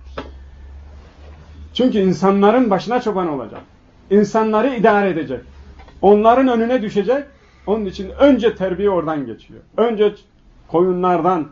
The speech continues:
önce hayvanlardan geçiyor o terbiye. Onların başına çoban olarak vazifeye geçiyor. Mekkelilerin, Mekkelilerin hayvanlarını güdüyor tabiri caizse. Dağlarda,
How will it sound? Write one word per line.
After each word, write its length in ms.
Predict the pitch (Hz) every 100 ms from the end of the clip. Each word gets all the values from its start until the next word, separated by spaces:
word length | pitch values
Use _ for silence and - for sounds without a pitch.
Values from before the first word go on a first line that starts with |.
| _ _
önce 260 | - 220 202
hayvanlardan 840 | 156 185 190 190 190 190 185 226 190
geçiyor 460 | 156 - 123 107
o 100 | 120
terbiye. 360 | - 123 107 110 113 _ - - _ _ _ -
Onların 420 | 185 208 170 156
başına 460 | 165 160 180 196 226 - - _ - - _
çoban 300 | - 196 202
olarak 420 | 190 165 165 175 - - - - - - - _ _ _ _ _ _ -
vazifeye 440 | 165 175 190 190
geçiyor. 380 | 170 135 120 107 - _ _ _ _ -
Mekkelilerin, 880 | 233 285 - 196 160 147 214 269 - - - - _
Mekkelilerin 640 | 156 233 - 175 156 170 226
hayvanlarını 720 | 151 196 214 226 226 233 254
güdüyor 400 | 202 170 135 110
tabiri 400 | 143 135 120 120
caizse. 400 | 110 107 - - - - - - - _ - -
Dağlarda, 840 | 135 196 196 202 190 170 165 160 160